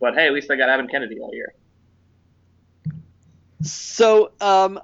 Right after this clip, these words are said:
Speaker 2: I, I mean, obviously, I, I think every fan prefers that his team spend money, and every fan prefers his team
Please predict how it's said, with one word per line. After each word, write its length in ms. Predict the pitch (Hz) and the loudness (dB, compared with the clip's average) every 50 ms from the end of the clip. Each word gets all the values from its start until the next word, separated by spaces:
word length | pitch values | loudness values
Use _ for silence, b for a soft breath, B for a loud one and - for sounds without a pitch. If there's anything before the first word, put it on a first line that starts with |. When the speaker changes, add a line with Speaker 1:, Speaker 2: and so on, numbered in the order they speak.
| _ | _
Speaker 2:
I, 120 | - 180 - | -10 -6 -4
I 80 | 208 202 | -2 -2
mean, 140 | 208 208 | -2 -2
obviously, 540 | 202 240 285 320 330 320 190 170 151 135 - - | -2 -2 2 2 0 2 2 -2 -2 -2 -6 -8
I, 180 | - 151 123 - | -6 -6 -6 -6
I 100 | 131 135 | -6 -8
think 260 | 131 - 147 131 - - - | -8 -8 -10 -12 -14 -10 -10
every 500 | 147 139 143 143 135 131 123 123 120 120 | -8 -6 -4 -6 -4 -4 -4 -6 -8 -10
fan 640 | - - - - - - _ 156 147 143 135 127 - | -12 -18 -20 -20 -20 -10 _ -2 -2 -2 -2 -4 -6
prefers 480 | - 123 113 - - 139 135 127 - | -8 -10 -12 -8 -4 -2 -2 -2 -4
that 160 | - 110 110 | -6 -10 -10
his 200 | - 123 117 - | -10 -10 -12 -12
team 220 | - - - 123 117 | -14 -12 -12 -12 -12
spend 300 | - - - 123 117 113 | -10 -8 -6 -6 -6 -6
money, 260 | 110 107 113 127 143 | -6 -6 -6 -6 -6
and 160 | 139 120 107 - | -6 -8 -8 -10
every 260 | 123 117 120 117 110 | -10 -8 -8 -8 -10
fan 360 | - - 120 110 110 110 107 | -8 -8 -6 -4 -4 -6 -6
prefers 400 | - 113 - _ 117 113 107 - | -10 -12 -8 _ -6 -6 -4 -6
his 200 | 113 107 - - | -8 -8 -8 -10
team 320 | - - 120 110 107 107 | -8 -8 -6 -6 -6 -8